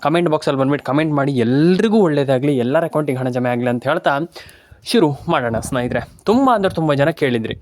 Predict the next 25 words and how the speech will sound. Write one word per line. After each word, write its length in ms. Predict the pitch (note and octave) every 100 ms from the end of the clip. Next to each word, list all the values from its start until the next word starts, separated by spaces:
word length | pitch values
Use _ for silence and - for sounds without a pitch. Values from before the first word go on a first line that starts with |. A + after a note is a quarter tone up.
| -
"ಹಣ 180 | C3+ D#3
ಬಂದಿಲ್ಲ 360 | D#3 C#3+ C3+ B2+
ಸರ್, 320 | - B2 A2+
ಹಣ 200 | B2 D#3+
ಬಂದಿಲ್ಲ 380 | D#3 C#3+ B2 B2+
ಸರ್, 260 | - A#2+
ಎಲ್ಲಿ, 500 | A2+ D3+ D3+ C#3+ B2
ಎಲ್ಲಿ, 320 | D3 C#3 B2 A#2
ಎಲ್ಲಿ?" 300 | C#3 A#2+ A2
ಅಂತ. 180 | G2 G#2+ _ - - - - _ -
ನಾನು 80 | C3+
ನಿಮ್ಗೆ 220 | D#3 C#3+
ಹೇಳ್ತೀನಿ 420 | D#3 E3 F#3 F#3+
ಯಾರಿಗೆ 300 | C3+ C3 C#3+
ಹಣ 120 | B2 C3+
ಬರುತ್ತೆ, 400 | C3 C#3 C#3 C#3
ಯಾರಿಗೆ 260 | B2+ B2+
ಹಣ 140 | - A#2+
ಬರಲ್ಲ, 380 | A2+ C#3+ D3 F3 _ - - -
ಏನು 280 | B2+ F3+ G#3+
ಕತೆ 380 | F3 D#3+ G#3 F3
ಕಂಪ್ಲೀಟಾಗಿ 680 | - D3+ D3+ E3+ G3 D#3+ E3
ಎಕ್ಸ್ಪ್ಲನೇಷನನ್ನು 1040 | - C#3+ - - E3+ F3+ D#3 D3+ D3 C#3+
ಕೊಡ್ತಾ 240 | D3 C#3
ಹೋಗ್ತೀನಿ. 420 | C3 C#3+ - F3+